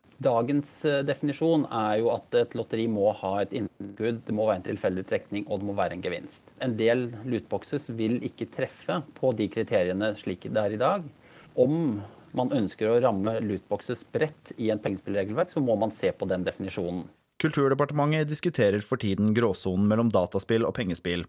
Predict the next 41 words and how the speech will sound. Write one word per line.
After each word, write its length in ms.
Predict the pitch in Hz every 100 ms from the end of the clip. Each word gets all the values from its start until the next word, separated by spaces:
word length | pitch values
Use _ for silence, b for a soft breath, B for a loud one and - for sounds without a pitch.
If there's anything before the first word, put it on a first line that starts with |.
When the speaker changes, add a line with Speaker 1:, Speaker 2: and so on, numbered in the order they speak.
| _ -
Speaker 2:
i 60 |
forbindelse 580 | 131 170 143 131 123 156
med 160 | 156 156
en 60 |
ny 180 | 110 98
pengespillov. 800 | 95 113 90 - 101 98 110 95 - _ _ _ _ _ _ _
Det 120 | 120 131
skriver 340 | - 117 123
statssekretær 840 | 127 - 104 - 117 127 120 135 131
Jan 260 | 104 110 127
Christian 400 | 120 110 139 139
Kolstø 520 | - 123 - 143 156 -
i 100 | 147
en 100 | 143
e-post 460 | 98 - 110 -
til 240 | - 90 -
N 140 | 95
R 80 | 95
K. 220 | - 78 - _ _ _ _ _ _ _
Han 220 | 101 110
understreker 520 | 127 107 - 110 - 127
at 100 | 127
dette 200 | 113 107
er 60 |
kompliserte 640 | 101 117 143 139 147 147 156
spørsmål, 440 | - 95 92 80 -
som 180 | - 98
må 80 | 98
diskuteres 540 | 104 - 139 120 127
grundig 540 | - 147 151 107 120 131
før 280 | - 143 151
de 100 | 160
sender 260 | 170 127
lovforslag 600 | 135 120 - 98 104 107 104
på 120 | 139
høring 380 | 131 98 95 101
i 100 | 127
løpet 300 | 135 92 98
av 100 | 101
neste 240 | 104 - 85
år. 140 | -